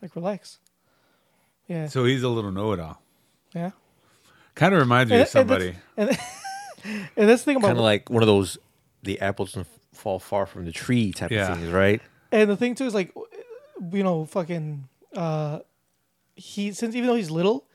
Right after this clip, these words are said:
Speaker 1: he doesn't think he's little. Like
Speaker 3: So, so he's got, like, the Napoleon syndrome.
Speaker 1: Yeah, he, he thinks he can do everything by himself.
Speaker 2: Man, what a chip off the old block, eh?
Speaker 1: <laughs>
Speaker 3: Junkyard, you're, are, are you describing your kid, or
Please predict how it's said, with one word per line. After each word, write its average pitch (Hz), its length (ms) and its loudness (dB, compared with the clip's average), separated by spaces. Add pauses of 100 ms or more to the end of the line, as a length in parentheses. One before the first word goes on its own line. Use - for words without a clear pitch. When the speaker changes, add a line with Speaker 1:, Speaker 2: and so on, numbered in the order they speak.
(220)
Speaker 1:
he 190 220 -6
doesn't 185 360 -4 (240)
think 185 180 -8
he's 151 140 -14
little. 151 240 -12 (1120)
Like 175 200 -6
Speaker 3:
So, 151 100 -14
so - 140 -6
he's 90 80 -2
got, 90 140 0
like, 85 180 -6
the 82 80 -6
Napoleon 92 480 4
syndrome. 85 320 -4
Speaker 1:
Yeah, 170 320 0
he, 175 240 -6
he 180 160 -4
thinks 180 240 -6
he 165 80 -10
can 160 100 -8
do 160 80 -4
everything 160 220 -6
by 156 80 -8
himself. 131 200 -4
Speaker 2:
Man, 104 180 0
what 113 160 2
a 98 100 2
chip 113 360 -4
off 107 220 0
the 95 140 -4
old 101 240 -4
block, 107 400 0
eh? 120 220 -2 (220)
Speaker 1:
<laughs> - 1000 -4
Speaker 3:
Junkyard, 135 340 4
you're, 131 180 4
are, 123 200 2
are 120 60 0
you 117 120 2
describing 131 840 2 (440)
your 104 120 0
kid, 165 360 6
or 101 380 4